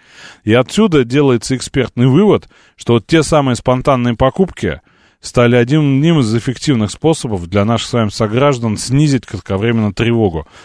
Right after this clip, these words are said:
Пошёл, купил что-нибудь ненужное, и стало полегче, вроде и не так тревожно. Напомню, что такое "Чёрная пятница". Это период скидок и распродаж последней недели ноября. Появилось это в шестидесятых годах в Филадельфии.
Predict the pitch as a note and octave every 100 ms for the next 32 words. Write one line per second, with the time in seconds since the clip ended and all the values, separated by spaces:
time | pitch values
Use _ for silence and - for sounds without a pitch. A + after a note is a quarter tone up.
0 | _ A2+ G#2+ F3 - A2+ C#3 D3 - F#2
1 | E2+ G2 G2 F2+ D#2+ D#2 D#2 F#2+ G#2+ G#2
2 | F#2 F2+ E2 D#2 - G2 F#2 F2+ E2+ D#2+
3 | - - F2+ G2+ F2+ E2 D#2+ E2 F2+ F2
4 | - G2 E2 D2+ C#2+ D2 - - - -
5 | C#3 E3 B3+ A3 D3 - C#3+ D3 D#3 C3+
6 | D3+ C#3 B2+ B2 F3 G3+ D3+ - G2+ F#2+
7 | G#2 G2 E2+ A#2 B2+ C3 G#2+ - B2+ G#2
8 | A#2 G#2+ - A2+ A#2+ E3+ - G#2 B2 B2+
9 | G#2+ G2+ A#2+ A2 A#2 B2 A#2+ A2 G#2 E2+
10 | - _ - - - - B2 C#3 D3+ A#2+
11 | - B2 - F#2+ A#2+ A#2 A2+ C3 A2+ G2+
12 | A2+ A2 - - A2+ B2 F#3 F#3+ - D#3+